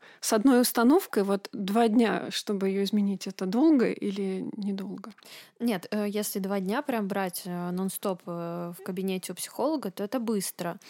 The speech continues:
Speaker 2: А другое дело, что ты там с ума можешь сойти, мне кажется, если ты будешь
Speaker 1: Не.
Speaker 2: нон-стоп два дня. Но если просто на год, это же на год
Speaker 1: Да, да, да,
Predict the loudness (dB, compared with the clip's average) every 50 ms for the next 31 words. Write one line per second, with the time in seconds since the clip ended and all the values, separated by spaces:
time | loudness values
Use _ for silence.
0 | -20 -20 -18 -12 -6 -4 -4 -4 -4 -4 -2 -2 -2 -2 0 0 0 0 -2 -2
1 | -4 -8 -10 -10 -6 -4 -2 -2 -2 -2 -2 -2 0 0 -2 -2 -4 -8 -8 -10
2 | -8 -8 -8 -10 -8 -8 -8 -8 -8 -8 -8 -10 -10 -10 -8 -8 -8 -4 -4 -2
3 | 0 0 0 -2 -2 -2 -2 -2 0 -2 0 0 -2 -2 0 0 -2 -2 0 -2
4 | -2 -4 -4 -2 -2 0 0 0 0 0 -2 -2 -2 -2 -4 -4 -2 -2 -2 0
5 | 0 2 0 0 0 -2 -8 -8 -6 -4 -4 -2 -2 -2 -2 -2 -2 -2 -2 -2
6 | -2 0